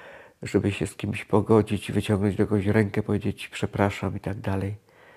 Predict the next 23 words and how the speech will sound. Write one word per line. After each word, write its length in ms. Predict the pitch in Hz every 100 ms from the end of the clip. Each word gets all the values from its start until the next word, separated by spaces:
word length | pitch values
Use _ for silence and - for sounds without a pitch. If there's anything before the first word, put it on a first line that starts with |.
| - - - - -
Ja 380 | 107 107 113 -
wtedy, 440 | 120 117 98 107 104 - _ _ _ - - - - -
ja 100 | 110
bardzo 280 | 107 107 104
prosiłem 440 | - 107 - 101 95
Boga, 300 | 101 110 104
żeby 640 | 101 95 104 104 104 - - _
pomógł 460 | - 127 104 95 107
mi 200 | 95 95 - - - - - -
w 40 |
tej 140 | - 113
sytuacji, 800 | - 107 110 107 107 - 107 95
żeby, 680 | 101 95 104 101 104 - - 98
żebyśmy 460 | 101 101 110 104
się 140 | - 101
pogodzili 760 | 110 101 101 - 110 113 113 113 - - - - - _ _ -
i 240 | 110 110 - -
żeby 580 | 101 101 107 107 110 104 - -
zamknąć 540 | 104 113 113 - 110
wreszcie 380 | 101 104 - 101
ten 260 | 101 101 107
temat 320 | 98 98 -
tego, 320 | 101 101